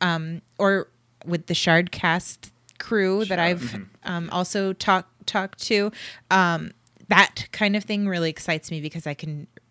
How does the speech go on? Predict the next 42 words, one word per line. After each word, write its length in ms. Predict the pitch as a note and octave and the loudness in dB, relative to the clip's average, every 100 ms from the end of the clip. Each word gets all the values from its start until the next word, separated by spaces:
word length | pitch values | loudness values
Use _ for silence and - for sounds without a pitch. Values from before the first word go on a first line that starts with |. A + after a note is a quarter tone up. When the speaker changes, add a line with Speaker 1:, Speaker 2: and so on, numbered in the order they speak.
| _ - | _ -16
Speaker 1:
see 260 | - G#3+ | -4 0
what 140 | F3 E3 | 0 0
other 140 | E3 E3 | -2 -4
people 280 | E3+ - | -4 -8
think 320 | B2+ - D3+ C#3+ | -8 -8 -8 -8
about 340 | - B2 - | -12 -14 -12
them. 240 | - B2 D#3 | -10 -10 -6
So 280 | - E3 D3+ - - - - | 0 0 0 -8 -16 -16 2
I 140 | - A3 | 6 6
don't 180 | A3 G3 | 6 2
read 280 | G#3 F#3 | 0 0
books 260 | E3 G3 - | -2 -4 -4
the 140 | - | -6
same 320 | F3 F#3 F3 E3 | -2 2 2 0
way 160 | D#3 | -4
you 240 | D3+ F#3 E3+ | -4 -2 -2
do, 200 | D#3+ D3 | -4 -6
Drew. 360 | D3 C#3 F#3 | -8 -8 -6
<laughs> 200 | G3+ B3 | -6 -8
Speaker 2:
Same. 240 | - C4+ - - - _ _ _ _ _ - | -6 -4 -4 -6 -10 _ _ _ _ _ -20
Speaker 3:
Yeah, 260 | E3+ E3 F2 E2 | -12 -12 -12 -12
and, 160 | F3 D3 D3 | -12 -12 -12
and 260 | E3+ D3+ B2 | -12 -12 -10
to 120 | - | -8
me, 300 | C3 E3+ G#3+ | -6 -6 -8
like, 200 | C#3+ A#2 - | -6 -8 -8
a 80 | C3 | -10
really, 480 | G#2 A2+ D#3+ C#3+ B2 | -10 -12 -10 -10 -12
really 300 | A2+ C#3 A#2 | -12 -10 -6
good 240 | B2+ G#2+ | -6 -6
book 180 | A#2+ A2+ | -8 -10
is 220 | B2 G2 | -12 -10
one 240 | G#2 B2 C3+ | -8 -8 -10
that 220 | C3+ - | -12 -10
can 200 | C#3 A2 | -10 -6
get 220 | A2 A#2 | -8 -8
me 100 | A2+ | -10
to 80 | G#2+ | -10
flip 280 | - G#2 - | -10 -14 -12
that 220 | F#2+ - | -12 -12
switch 260 | - F#2+ G#2+ | -14 -14 -12
off. 320 | D#2+ - | -14 -16